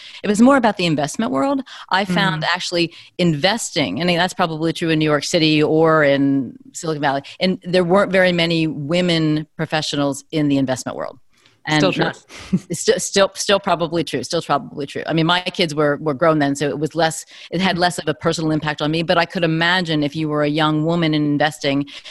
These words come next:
Speaker 1: and you're thinking about having a child, there aren't, there aren't enough role models around you t-,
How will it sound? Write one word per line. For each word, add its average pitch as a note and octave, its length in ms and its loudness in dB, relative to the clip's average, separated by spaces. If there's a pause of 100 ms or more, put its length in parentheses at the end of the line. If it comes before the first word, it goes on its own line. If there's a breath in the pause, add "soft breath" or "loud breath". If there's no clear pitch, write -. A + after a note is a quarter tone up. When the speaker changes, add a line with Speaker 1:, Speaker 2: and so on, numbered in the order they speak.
Speaker 1:
and D#3+ 80 0
you're D#3 60 4
thinking E3 320 -2
about C#3 200 0
having C#3+ 220 -2
a C3 60 -4
child, C3+ 460 -2 (840 loud breath)
there G3+ 260 4
aren't, F3 480 0 (280)
there F3+ 180 2
aren't F#3+ 220 2
enough E3 800 0
role D#3 220 2
models D3+ 340 0
around C#3+ 340 0
you C#3 180 -4
t-, - 140 -20